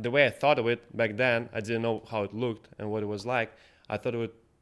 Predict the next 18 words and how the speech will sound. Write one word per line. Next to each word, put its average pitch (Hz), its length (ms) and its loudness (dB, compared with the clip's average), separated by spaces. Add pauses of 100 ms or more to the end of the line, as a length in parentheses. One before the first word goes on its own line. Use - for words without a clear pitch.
(160)
as 107 140 -6
something 131 600 -4
that 113 180 0
you, 117 180 0
like, 107 200 -2
really 120 340 0
read, 117 420 2
you 107 60 -4
know, 117 120 0
like, 98 240 -4
just 101 280 -10
gain 123 180 -2
some 117 160 -6
information 123 480 -6
from. 107 220 -4
I'm 104 120 -6
like, 98 200 -6
"Wow, 104 360 -2